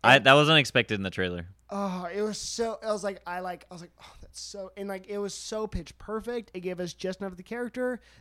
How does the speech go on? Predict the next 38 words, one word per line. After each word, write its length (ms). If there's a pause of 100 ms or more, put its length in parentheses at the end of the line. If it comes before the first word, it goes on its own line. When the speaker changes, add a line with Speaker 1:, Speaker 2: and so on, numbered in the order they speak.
Speaker 2:
They 100
were 180
repairing 540
some 180
of 100
the 60
C 200
G 180
I 180
stuff 360
that 160
was 160
the 200
issue 240
with 140
the 80
first 400
one, 320
but 140
it's 100
also, 240
like, 240 (500)
the 100
show 280
isn't 300
out 180
yet. 380 (220)
<laughs> 200
Like, 200
that, 320
that 100
was 100
my 140
opinion. 360
But 280 (400)
then 340
finally, 600 (1200)
of, 320